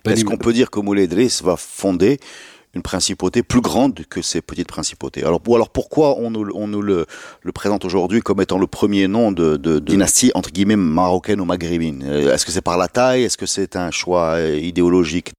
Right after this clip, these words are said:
Speaker 2: de notre histoire, ou alors ce qui s'est distingué par quelque chose de remarquable par rapport à ses principautés ?
Speaker 1: C'est Idriss deux qui va devenir un petit peu, comment dirais-je, à l'époque mérinide, qui va être en vue avec la faillite de l'empire mérinide, la perte de l'Andalousie.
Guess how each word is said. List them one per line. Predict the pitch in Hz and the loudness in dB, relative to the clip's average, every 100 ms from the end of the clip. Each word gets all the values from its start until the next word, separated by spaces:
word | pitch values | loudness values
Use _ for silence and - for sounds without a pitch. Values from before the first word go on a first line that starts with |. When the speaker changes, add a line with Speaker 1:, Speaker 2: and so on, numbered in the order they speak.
| - 80 | -6 -6
Speaker 2:
de | 76 | -2
notre | 82 78 - | -4 -4 -6
histoire, | - 104 117 113 90 | -2 0 2 2 -2
ou | 87 | -2
alors | 82 80 | -2 -4
ce | - | -6
qui | - | -6
s'est | - 85 | -6 -6
distingué | 85 - 87 92 | -8 -4 -2 -4
par | - | -4
quelque | - - | -10 -4
chose | 92 78 | -2 0
de | |
remarquable | 90 90 82 - 107 80 | 2 2 0 0 -2 0
par | 82 | -4
rapport | 82 85 | -2 -6
à | - | -6
ses | - - | -12 -14
principautés ? | - 78 - 80 76 - - | -10 -8 -6 -6 -8 -8 -6
Speaker 1:
C'est | 160 | 0
Idriss | 170 202 - | 2 2 2
deux | 208 185 | 2 2
qui | - | 0
va | 131 123 | -2 -2
devenir | 113 98 110 120 | -4 -6 -8 -6
un | 101 101 | -6 -8
petit | 104 - 113 | -10 -10 -6
peu, | - 113 104 - | -2 -2 -2 -4
comment | 107 107 | -6 -2
dirais-je, | 101 104 90 | 0 0 -2
à | 90 | -2
l'époque | 95 - 113 - - | -4 0 0 0 -6
mérinide, | 95 92 80 104 110 123 98 85 87 | -2 -2 0 0 2 2 0 -2 -2
qui | - 92 | 0 0
va | 95 90 82 | 2 2 2
être | 82 - - - | -2 -6 -6 -4
en | 85 | -4
vue | 82 156 | -2 2
avec | 110 87 - | 2 0 -6
la | 85 | -6
faillite | - 82 95 95 87 | -4 -4 -4 -6 -10
de | 80 | -6
l'empire | 90 85 - 95 82 | -6 -4 -2 0 0
mérinide, | 87 92 90 101 143 127 | 0 0 0 4 4 4
la | - | -2
perte | - 104 - - | -2 -4 -2 -6
de | 95 | -4
l'Andalousie. | 87 90 85 80 80 87 101 139 | -4 -2 -2 0 -2 -2 0 2